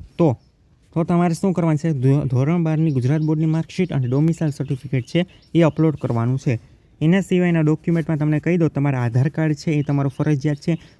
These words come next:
જો તમે લોકોએ અપડેટ ના કર્યું હોય તો ખાસ કરીને અપડેટ કરાવી દેજો, જેથી પ્રોબ્લેમ ના આવે. અને પાસપોર્ટ સાઇઝના ફોટા તો તમારે મેક્સિમમ કઢાવવાના છે.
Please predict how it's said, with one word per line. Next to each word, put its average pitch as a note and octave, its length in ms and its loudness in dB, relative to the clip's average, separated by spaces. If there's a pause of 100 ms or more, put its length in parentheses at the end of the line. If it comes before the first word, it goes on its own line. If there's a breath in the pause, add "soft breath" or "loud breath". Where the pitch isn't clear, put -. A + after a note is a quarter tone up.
જો D#3 120 4
તમે E3+ 220 2
લોકોએ D#3+ 240 0
અપડેટ D3 360 -2
ના E3+ 160 0
કર્યું D#3 180 -2
હોય D3 60 0
તો C#3 60 -4
ખાસ D3+ 280 -4 (120)
કરીને C#3+ 240 0
અપડેટ C#3+ 260 -2
કરાવી D#3 300 -2
દેજો, D#3+ 240 0
જેથી C#3+ 300 -2
પ્રોબ્લેમ C#3+ 360 2
ના E3 220 2
આવે. C3 120 2 (340 loud breath)
અને D3+ 80 2
પાસપોર્ટ D#3 500 -2
સાઇઝના E3 300 -2
ફોટા E3 320 -4
તો E3+ 120 -6
તમારે E3 280 0
મેક્સિમમ D#3+ 580 0
કઢાવવાના C#3+ 520 0
છે. A2 200 -8